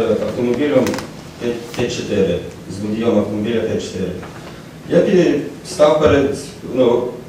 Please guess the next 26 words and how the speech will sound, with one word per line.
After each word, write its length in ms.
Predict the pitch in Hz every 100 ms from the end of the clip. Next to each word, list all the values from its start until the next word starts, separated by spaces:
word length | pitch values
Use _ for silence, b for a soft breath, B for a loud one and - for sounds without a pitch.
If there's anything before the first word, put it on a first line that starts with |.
| 127
об'їхав 400 | 127 131 139 147
його, 140 | 180
став 300 | - 151 -
перед, 260 | 143 135 131
спереді 380 | - 127 123 120
нього, 400 | 127 202 - - - - - - - - - - -
підходжу 340 | 120 139 151 139
до 260 | 131 127 - - -
цього 160 | 127
водія, 420 | 120 117 143 196 - - - - -
він 240 | 156 175 - -
з 120 | -
машини, 540 | 139 139 139 123 - - - - -
з 40 |
своєї 360 | - 139 135 120
машини 360 | 117 127 117 110 110
відкриває 520 | - 131 131 113 110
вікно 360 | - 120 135 196 - -
і 180 | - -
зразу 380 | - 139 151
мене 200 | 139 139
б'є 160 | - 147
по 140 | 139
голові 240 | 127 120 110
два 220 | 92 92
рази. 160 | 95